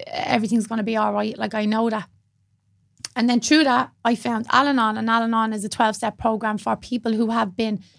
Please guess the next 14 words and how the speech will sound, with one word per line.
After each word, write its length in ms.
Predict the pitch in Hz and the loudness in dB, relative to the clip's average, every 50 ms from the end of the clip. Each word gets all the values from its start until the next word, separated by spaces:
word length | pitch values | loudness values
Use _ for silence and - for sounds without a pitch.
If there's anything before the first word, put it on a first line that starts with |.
| _ | _
affected 680 | - 226 - - - 247 233 254 _ _ - 254 214 180 | -6 -4 -4 -2 0 0 0 0 _ _ -6 -4 -4 -2
by 160 | - 220 240 - | -4 -4 -4 -2
other 220 | - 233 233 226 220 | -2 0 0 0 -2
people's 480 | 220 - 233 226 214 226 220 208 180 | -2 -2 -4 -4 -2 -4 -8 -8 -8
drinking 500 | _ - 233 226 214 190 226 214 208 190 - _ _ _ _ _ _ _ _ _ _ _ | _ -4 -4 -4 -4 -4 -6 -6 -8 -8 -10 _ _ _ _ _ _ _ _ _ _ _
and 160 | 220 214 214 | -6 -6 -6
drugging. 460 | 185 - 220 214 196 208 208 202 180 - _ _ _ _ _ _ _ _ _ _ _ | -4 -2 -2 -4 -4 -6 -8 -10 -10 -14 _ _ _ _ _ _ _ _ _ _ _
And 300 | 240 220 214 214 208 - _ - | -4 -2 -2 -2 -4 -4 _ 2
I 160 | 240 247 254 | 4 6 6
only 220 | 254 254 247 247 240 | 6 6 6 4 4
ever 160 | 220 214 214 | 4 2 0
went 300 | 208 220 214 214 180 226 | 0 0 -2 -2 -2 0
out 180 | 226 226 233 | -2 -2 -2
with, 240 | 214 220 208 190 175 | -2 -4 -6 -6 -8